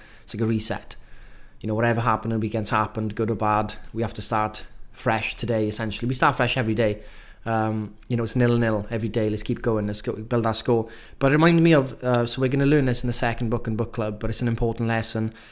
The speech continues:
Um, Epictetus says in his Discourses, which is a book that has influenced, you know, modern day C B T and everything quite heavily.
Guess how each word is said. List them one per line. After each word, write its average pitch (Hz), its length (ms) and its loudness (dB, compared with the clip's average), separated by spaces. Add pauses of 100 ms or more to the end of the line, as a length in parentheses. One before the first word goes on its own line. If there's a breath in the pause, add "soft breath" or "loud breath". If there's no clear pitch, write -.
(240 loud breath)
Um, 110 360 0
Epictetus 120 540 -2
says 110 320 -4
in 120 80 -2
his 107 140 -4
Discourses, 110 840 -2
which 110 160 -6
is 107 140 -4
a 110 100 0
book 110 320 -4 (380)
that 110 180 -2
has 117 140 0
influenced, 120 580 2
you 120 60 0
know, 113 100 0
modern 113 260 0
day 107 120 0
C 113 160 -2
B 107 120 -2
T 117 160 -2
and 113 120 0
everything 110 420 -2 (380 loud breath)
quite 120 260 4
heavily. 113 560 2